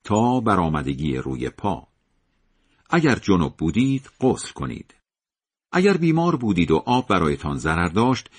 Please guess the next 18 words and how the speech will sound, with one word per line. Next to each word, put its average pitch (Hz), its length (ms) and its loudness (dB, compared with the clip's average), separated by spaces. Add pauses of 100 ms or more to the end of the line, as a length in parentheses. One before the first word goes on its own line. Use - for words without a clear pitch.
(140)
یا 131 240 6
در 110 200 2
سفر 135 420 -2
بودید 87 340 0
و 82 60 4
آب 76 300 -2
پیدا 67 320 0
نکردید، 76 680 -2 (300)
آن 110 160 2
وقت 147 340 0 (200)
در 104 160 4
دو 104 300 0
جا 117 340 2 (220)
با 107 200 4
خاک 147 380 -2
پاک 76 540 -4
تیمم 67 540 -4
کنید. 58 460 -14